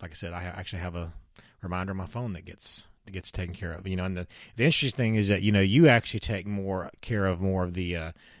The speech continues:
medical issues. And it's not like ever since we got married, you, you know, I've never been to the doctor so much in my life after I got married. But, um, uh, but yeah, it seems like you're kinda more of the doctor, healthcare, medicine, those kinda things. I kinda take care of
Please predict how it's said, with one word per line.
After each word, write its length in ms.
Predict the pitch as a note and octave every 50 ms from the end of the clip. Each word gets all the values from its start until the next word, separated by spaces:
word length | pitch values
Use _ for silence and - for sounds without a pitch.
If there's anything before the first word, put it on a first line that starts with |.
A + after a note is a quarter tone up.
| _ -
medical 400 | A2 A#2 A#2 A#2 - - F2+ -
issues. 580 | - F2+ - - - - - - - - - - - _ -
And 80 | F#2+ F2
it's 120 | - -
not 60 | G2+
like 140 | F#2+ F2+ -
ever 80 | G2 F2+
since 180 | - - -
we 80 | G2+ F2+
got 180 | E2 F2+ D2+ F#2
married, 300 | F#2+ F#2+ F#2+ F#2 F2+ F2
you, 240 | F2+ F#2 F2+ F2+ - - - - - _ _ -
you 80 | F#2+ F2+
know, 80 | F2+
I've 60 | F2+
never 100 | F#2 F2+ E2
been 140 | E2+ F#2 F2
to 80 | -
the 80 | F#2 F2+
doctor 280 | F2 F2+ F2 F2+ F#2+
so 120 | F2+ - G2
much 160 | F2+ E2+ -
in 100 | - F2
my 60 | E2
life 260 | F2 F#2+ F#2+ E2 -
after 180 | F2 E2 - -
I 60 | F2
got 160 | E2 - -
married. 460 | F2+ F2+ F#2+ F#2+ E2+ E2 E2 - - - - -
But, 240 | G#2 G#2 F#2 F2 -
um, 280 | F#2 F2+ F2 E2+ E2+ - _ - - - - - - - - _ -
uh, 180 | A#2+ A2 G#2 F#2+
but 220 | G2 A#2 B2 A#2
yeah, 140 | D3 E3+ C3
it 80 | A#2
seems 180 | - - E3 D3+
like 180 | D#3 C#3 - -
you're 160 | A#2 D3 D#3+
kinda 280 | - - D#3 C#3+ C3+
more 320 | C3 B2 A#2 A#2+ A#2 A#2 A2
of 180 | G2 G2 F#2+
the 300 | G2 G2+ G2 F#2+ F#2 F#2+
doctor, 720 | F#2+ F#2 A2 G#2 G#2 - - A#2+ G#2+ G2+ G2+ G2+ G2+ G2+ F#2+ - - _ _ _ -
healthcare, 840 | - A#2+ A#2 - - A#2+ A2 G#2 G#2 G2+ G2 G2 G2 G2 G2 G2+ G2+ - _ _ _ _ _ _ _ _ _ _ _ - - _ _ _ - C3+
medicine, 440 | G#2+ G#2+ G#2+ G#2+ G#2 - - G2+ G2+
those 140 | G2+ F#2+
kinda 200 | - - G2+ F#2+
things. 320 | - - G#2 G2+ G2 F#2 - -
I 140 | G#2 A2
kinda 220 | - - A#2+ G#2 G2
take 200 | - G2+ G2 -
care 220 | - G2 F#2 F2+
of 260 | F2+ F2 E2+ - -